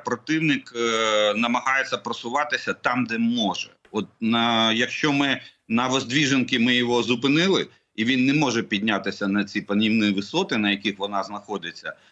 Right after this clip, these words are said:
а за, за Воздвіженкою вже траса. І дивіться, скільки вже більше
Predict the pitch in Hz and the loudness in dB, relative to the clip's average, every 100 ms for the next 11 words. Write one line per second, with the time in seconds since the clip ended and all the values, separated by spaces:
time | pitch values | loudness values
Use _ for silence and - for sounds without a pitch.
0 | _ - 120 - 143 147 143 139 123 117 | _ -4 -4 -2 0 0 2 0 0 0
1 | 139 135 131 170 160 143 135 110 123 104 | 0 -2 -2 -2 0 0 0 -2 -4 -2
2 | 113 92 - - - _ _ _ 110 117 | -2 -2 -6 -16 -20 _ _ _ -2 0
3 | 117 113 139 139 117 - 139 120 104 107 | 0 0 0 0 -2 -4 -4 -2 0 -2
4 | 98 101 139 139 151 135 | -2 -4 -2 -2 0 0